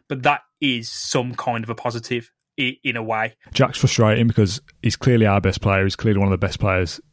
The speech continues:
Speaker 2: in, in the league. But when he's so far deep in his own bo-, in his own area, or basically playing on co-, uh, Ezri Konsa's toes at right back, what, what is he meant to do at that point? I don't, I,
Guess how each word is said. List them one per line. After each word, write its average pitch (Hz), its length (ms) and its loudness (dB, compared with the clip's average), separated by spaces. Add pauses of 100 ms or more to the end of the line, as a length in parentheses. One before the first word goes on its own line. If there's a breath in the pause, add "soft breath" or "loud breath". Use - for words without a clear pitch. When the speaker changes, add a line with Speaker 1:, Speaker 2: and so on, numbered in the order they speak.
(100)
Speaker 2:
in, 95 240 0
in 92 120 0
the 87 80 0
league. 87 520 -2
But 123 80 4
when 123 160 6
he's 110 140 4
so 117 340 6
far 107 360 4
deep 104 440 4
in 98 40 0
his 104 140 2
own 101 260 4
bo-, 110 220 2 (240)
in 110 100 4
his 104 160 4
own 107 200 4
area, 113 420 4
or 101 140 2
basically 98 400 0
playing 101 640 0
on 101 380 0 (480)
co-, 110 220 0
uh, 98 460 2
Ezri 110 240 0
Konsa's 101 340 -2
toes 113 440 2
at 113 80 -2
right 104 280 2
back, - 360 -4 (800 loud breath)
what, 117 320 0
what 117 200 2
is 107 100 2
he 113 100 6
meant 98 280 2
to 110 80 2
do 101 180 2
at 104 60 -2
that - 180 -4
point? 110 280 2
I 101 260 -6
don't, 107 220 0
I, 113 340 -2